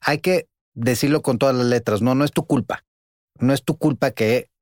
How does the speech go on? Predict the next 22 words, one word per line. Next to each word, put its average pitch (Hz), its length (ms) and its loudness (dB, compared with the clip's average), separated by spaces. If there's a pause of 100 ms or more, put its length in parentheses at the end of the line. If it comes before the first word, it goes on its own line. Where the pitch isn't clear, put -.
(120)
tengas 123 360 0
mecanismos 123 800 0
o 113 60 0
que 107 140 -2
sientas 120 460 -2
que 107 100 -6
tienes 113 200 -2
que - 100 -4
regresar 110 500 0
o 107 80 -4
que 107 100 -6
te 110 120 0
dé 110 140 2
miedo 117 460 2 (340)
romper 120 540 0
con 117 160 -2
patrones 117 840 0
o 104 120 -2
que 110 260 0
sientas 123 520 -2
que 104 100 -2
si 104 380 -2